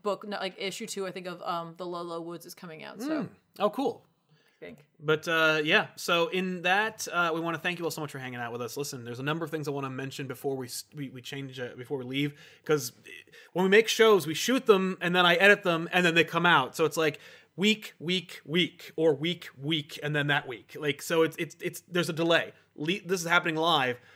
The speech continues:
Speaker 2: I'm changing the schedule for a number of shows, and so I want you to be aware of what's gonna happen. Um, in about two weeks, Elseworld's gonna move to Tuesdays.
Speaker 1: What?
Speaker 2: And this is gonna be the Monday show.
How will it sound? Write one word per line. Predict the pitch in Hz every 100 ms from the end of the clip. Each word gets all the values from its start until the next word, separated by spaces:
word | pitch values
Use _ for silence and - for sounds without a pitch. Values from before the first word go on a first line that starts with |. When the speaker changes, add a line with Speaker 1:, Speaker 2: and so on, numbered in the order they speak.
| - -
Speaker 2:
I'm | 143
changing | 147 196 196 185
the |
schedule | - 170 147 135
for | 131
a |
number | 135 131 127
of | 113
shows, | 135 120 67 62 -
and | 123
so | - 127
I |
want | 135 151
you | 147
to | 135
be | 131
aware | 127 147 143 131
of | 123
what's | 120
gonna | 117
happen. | 113 143 135 131 85 69 _ - _ -
Um, | 110 110 - -
in | 151 156
about | 143 143 151 -
two | 220
weeks, | 208 190 -
Elseworld's | 165 180 151 147
gonna | 165
move | 151
to | 139
Tuesdays. | - 123 117 - - - -
Speaker 1:
What? | 180 220 539 605 - -
Speaker 2:
And | 139 143 139 135
this | - 143 175
is | 165
gonna | 185 170
be |
the | 165
Monday | 156 151 147 135
show. | 117 139 98 -